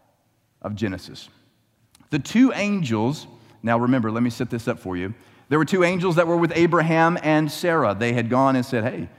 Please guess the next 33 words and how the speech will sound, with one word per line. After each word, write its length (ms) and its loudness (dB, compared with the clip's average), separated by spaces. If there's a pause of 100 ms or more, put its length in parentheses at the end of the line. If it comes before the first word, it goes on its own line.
(120)
you're 140 -6
gonna 100 -4
have 160 0
a 60 -6
baby." 420 -6 (140)
And 100 -12
she's 180 -8
like, 220 -4 (220)
<laughs> 200 -14
"Yeah, 140 -6
right." 400 -8 (140)
Laughed. 480 0
Remember, 260 -2
that 160 0
was 140 -4
last 320 0
week. 260 -2 (360)
They 120 0
left 580 0
Abraham 460 0
and 80 -2
Sarah, 480 0 (240)
and 160 -2
they 80 0
went 380 -4 (140)
to 360 2 (600)
Sodom 600 -2 (340)
to 140 -6
meet 520 -2 (1900)
with 220 -6
Abraham's 580 -4
nephew, 800 -2 (540)
Lot. 580 -6